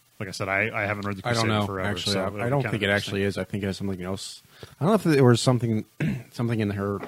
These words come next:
Speaker 2: her titles that they were doing with. I don't know. I never, we'll find out, I guess, later on.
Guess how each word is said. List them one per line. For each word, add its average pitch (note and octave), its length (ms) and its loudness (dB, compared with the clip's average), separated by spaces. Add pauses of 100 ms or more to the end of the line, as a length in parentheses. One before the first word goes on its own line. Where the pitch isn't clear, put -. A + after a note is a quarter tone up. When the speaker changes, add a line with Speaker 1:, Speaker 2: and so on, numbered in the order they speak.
Speaker 2:
her A2+ 120 0
titles B2 640 0 (500)
that A2 120 -6
they A2+ 80 2
were A2+ 100 2
doing A#2 280 2
with. A#2 200 -2
I A2 100 -6
don't F#2+ 160 -4
know. F2 200 -8
I G#2 80 -4
never, G2 340 -4 (560)
we'll A2+ 120 -4
find G2+ 240 -4
out, F#2 160 -4
I F#2 80 -8
guess, F#2 220 -10
later F#2 200 -8
on. G2 240 -6